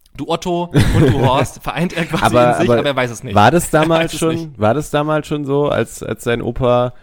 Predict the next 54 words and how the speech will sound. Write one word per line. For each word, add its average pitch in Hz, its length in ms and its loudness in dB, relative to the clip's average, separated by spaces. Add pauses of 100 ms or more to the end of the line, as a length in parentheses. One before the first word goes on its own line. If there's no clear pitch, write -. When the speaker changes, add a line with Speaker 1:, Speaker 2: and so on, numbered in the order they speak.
Speaker 2:
äh, 110 180 0
so 110 140 0
in 110 120 -2
dieser 110 240 -2
Phase 110 360 -2
war? 113 80 4
Also 117 140 2
ich 143 140 -6
wurde 165 260 0
immer, 151 340 -2 (160)
mir 127 160 -2
haben 147 100 -2
immer 139 200 -2
die 123 160 -4
Grundschulkinder 135 840 -2
Bruder 120 300 0
Jakob 110 480 0
vorgesungen. 90 640 -8 (240)
Speaker 1:
Ah 147 100 -6
ja, 139 100 -6
stimmt, 135 400 -8
da 131 60 -8
bist 143 200 -10
du 135 60 -10
natürlich 127 380 -12
klar. 110 160 -4
Speaker 2:
Das 135 80 -8
ist, - 280 -10
Speaker 1:
Ja, 101 220 -10
Speaker 2:
äh, 58 100 -12
Speaker 1:
da 117 100 -14 (100)
Speaker 2:
das 104 180 -10
ist 101 180 -12
auch, 87 400 -6
äh, 90 140 -4
super. 90 380 -4 (120)
Speaker 1:
Aber 147 220 0
Speaker 2:
Oder 107 120 4
Speaker 1:
guck 104 60 0
Speaker 2:
mein, 101 180 0
Speaker 1:
mal - 120 -2
Speaker 2:
äh, 95 320 -4
Physiklehrer, 98 720 -2
der 92 120 -2
mal 90 120 -4
Jakob 117 540 -2
gesagt, 90 280 -10
gesagt 98 340 -6
hat, 98 100 -6
Jakob, 113 560 -4
weißt 113 200 -10
du, - 40 -4
ich 110 100 -6
komm, 104 220 -8